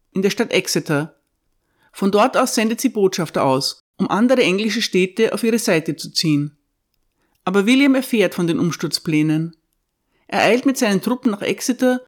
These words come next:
und verlangt von der Stadt, sich zu unterwerfen und ihm die Treue zu schwören. William bringt erstmalig auch englische Soldaten mit. Dadurch ist die Auseinandersetzung kein Kampf zwischen Eroberer und Eroberten, sondern einer zwischen dem rechtmäßigen König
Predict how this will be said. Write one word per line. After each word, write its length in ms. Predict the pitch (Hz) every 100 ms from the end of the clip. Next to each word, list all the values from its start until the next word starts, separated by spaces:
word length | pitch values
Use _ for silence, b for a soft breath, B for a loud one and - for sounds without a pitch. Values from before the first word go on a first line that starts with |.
| _
und 120 | 208
verlangt 380 | 208 208 208 269
von 120 | -
der 60 | 226
Stadt, 320 | - 202 226
sich 180 | - 208
zu 100 | 220
unterwerfen 720 | 214 254 208 160 - - 160 -
und 180 | - 202
ihm 160 | 214 226
die 100 | 247
Treue 300 | 202 170 151
zu 140 | -
schwören. 560 | 165 165 151 147 160 - _ _ _ _ _ _ _ _
William 400 | - 233 285 320
bringt 240 | 262 226 208
erstmalig 540 | 185 233 254 240 240
auch 100 | 247
englische 440 | - 247 214 175 175
Soldaten 520 | 170 156 143 143 156
mit. 260 | 151 151 _ _ _ _ _ _ _ _
Dadurch 360 | - 196 240 294
ist 200 | 214 -
die 80 | 214
Auseinandersetzung 880 | 208 190 180 240 247 233 - 220 226
kein 220 | 262 269
Kampf 360 | 233 190 185 -
zwischen 280 | 208 202
Eroberer 400 | 202 196 208 208
und 120 | 196 196
Eroberten, 640 | 139 247 180 - 208 262 _ _
sondern 340 | - 220 214 208
einer 340 | 156 208 269
zwischen 260 | 277 220 220
dem 140 | 196
rechtmäßigen 600 | 196 240 - 254 277 254
König 500 | - 196 214 247 -